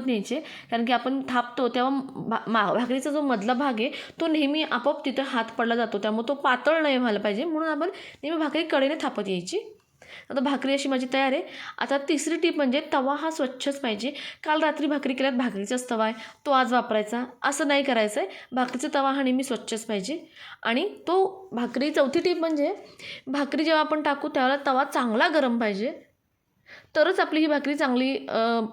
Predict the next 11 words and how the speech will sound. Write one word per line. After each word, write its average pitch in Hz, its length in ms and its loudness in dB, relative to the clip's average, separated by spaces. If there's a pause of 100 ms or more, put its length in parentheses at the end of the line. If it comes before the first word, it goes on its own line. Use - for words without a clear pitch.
(120)
बनते. 220 720 -2 (1500)
आणि 269 200 2
भाकरीला 302 420 4
पाणी 311 320 4
नाही 339 180 4
लगेच 302 300 4
लावायचं 240 420 2
आहे, 427 80 0 (460)
एक 294 140 -2
थोडा 277 220 6
वेळ 302 100 6